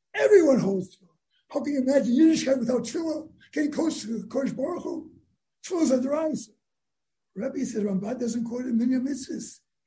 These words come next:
How can you say tefillah is the rice? The answer is, the Machlokes Rishonim is every day. Every day, at least once a day, the Rambam held that tefillah is min Torah.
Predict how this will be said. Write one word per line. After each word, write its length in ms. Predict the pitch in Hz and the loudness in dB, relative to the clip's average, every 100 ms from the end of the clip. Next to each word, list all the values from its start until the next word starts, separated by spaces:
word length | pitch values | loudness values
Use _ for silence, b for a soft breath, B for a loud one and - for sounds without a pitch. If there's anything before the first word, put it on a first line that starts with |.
| _ | _
How 140 | - | -8
can 80 | 269 | -4
you 60 | 294 | -4
say 140 | - | -4
tefillah 240 | - 285 262 | -8 -6 -6
is 100 | - | -6
the 60 | |
rice? 360 | - - - - - _ _ _ _ _ _ _ _ _ _ _ _ - | -6 -8 -8 -12 -18 _ _ _ _ _ _ _ _ _ _ _ _ -6
The 120 | 190 | -2
answer 340 | 233 233 226 | -2 -2 -2
is, 380 | 247 226 180 - _ _ - | -2 -2 -4 -12 _ _ -10
the 80 | |
Machlokes 600 | 175 160 - 269 269 247 226 | -8 -8 -6 -4 -4 -4 -4
Rishonim 500 | - - 233 240 208 | -4 -2 0 2 2
is 180 | - - | 0 -4
every 240 | 214 214 | -4 -2
day. 480 | 151 226 226 180 147 - - _ _ _ _ - | 0 0 2 0 -4 -12 -20 _ _ _ _ 2
Every 360 | 269 262 233 | 4 4 2
day, 160 | 208 254 | 0 0
at 100 | 202 | 0
least 320 | 214 254 - | 0 0 -2
once 320 | 208 269 269 | -2 -2 -2
a 60 | 233 | -6
day, 260 | 165 254 247 | -4 -4 -2
the 140 | 208 | -4
Rambam 440 | 180 233 247 208 | -4 -6 -4 -4
held 380 | 180 226 247 - B B | -4 -4 -4 -8 B B
that 120 | 208 | -10
tefillah 240 | - - 247 | -8 -8 -6
is 80 | 185 | -4
min 240 | 208 208 | -4 -4
Torah. 340 | 254 240 180 | -6 -8 -10